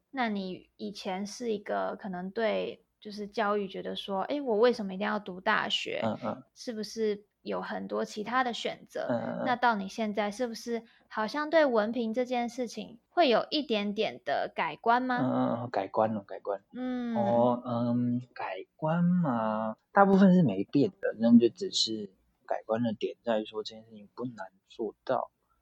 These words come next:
Speaker 2: 大概是这样。然后也可以接受，就是它就是在，在社会上是一个很基础的东西，大概就是这样。呃，我没，没有说，没有说以前觉得它没用，现在觉得它有用，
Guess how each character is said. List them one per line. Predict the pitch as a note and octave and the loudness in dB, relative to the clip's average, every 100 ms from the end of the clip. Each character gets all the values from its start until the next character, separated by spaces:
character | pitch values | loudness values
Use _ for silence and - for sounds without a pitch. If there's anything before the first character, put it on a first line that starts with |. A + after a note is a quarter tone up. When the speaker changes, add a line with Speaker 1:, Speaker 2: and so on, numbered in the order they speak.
| _ _ _ _ - | _ _ _ _ 0
Speaker 2:
大 | C#3+ | 0
概 | C#3+ C#3 B2 | 2 0 0
是 | B2 | -2
这 | A2+ A#2+ | -2 0
样。 | G#2 A#2+ - | 0 -2 -12
然 | A2 | -14
后 | C3 B2+ B2 A#2+ - | -4 0 2 0 -6
也 | A2+ G#2+ G#2+ G#2 - | -4 -2 0 0 -2
可 | - - | -4 4
以 | D3 C#3+ | 6 6
接 | B2+ A#2+ A#2+ | 2 2 2
受， | B2 - A#2+ | 2 2 2
就 | A2 A#2+ | 2 -2
是 | C3 B2+ A2+ - | -2 0 0 -4
它 | - A2+ | -8 -8
就 | - A2+ | -6 -10
是 | - G#2 - | -10 -12 -6
在， | A2+ G#2 G2+ _ _ _ _ _ | -4 -4 -8 _ _ _ _ _
在 | - A2 G#2+ G#2 G#2 _ | -4 -2 -2 -4 -6 _
社 | - - B2 | -10 -2 0
会 | A#2 A2+ | 2 0
上 | A2 - A2 A2 | -2 -4 -6 -6
是 | - - | -12 -6
一 | G#2 - | -6 -6
个 | - G#2 G#2 - _ | -4 -4 -4 -8 _
很 | - G2+ G2 G2 _ _ _ | -4 -2 -2 -8 _ _ _
基 | - A2+ | -8 -6
础 | A#2+ - | -6 -8
的 | A2 F#2 | -8 -10
东 | - - G#2 A2+ | -14 -14 -14 -10
西， | - - - _ _ | -12 -12 -16 _ _
大 | D3 | -4
概 | C3+ A#2+ | -2 -4
就 | - G#2 | -4 -6
是 | G2 | -6
这 | - G2 | -10 -12
样。 | - _ _ _ _ _ | -14 _ _ _ _ _
呃， | - A2 A2 | -10 -4 -2
我 | A2+ | 0
没， | A#2+ E3 | 0 -2
没 | C#3 | 2
有 | F3 D#3 | 2 2
说， | - C#3 C3 C3 B2+ | 0 4 6 4 2
没 | C3+ | -2
有 | D#3 C#3 | 0 -2
说 | - A#2+ A2+ | 2 2 4
以 | G#2 | -2
前 | - A2+ A2+ | -6 -14 -10
觉 | G#2+ | -4
得 | A2+ | -4
它 | - A2+ | -4 -10
没 | G2 | -8
用， | G#2 G#2+ | -8 -4
现 | - A#2 | -4 -2
在 | A2+ | -4
觉 | G#2+ G#2 | 0 0
得 | G#2 | 0
它 | A2+ | -2
有 | G2 | -4
用， | G2+ | -4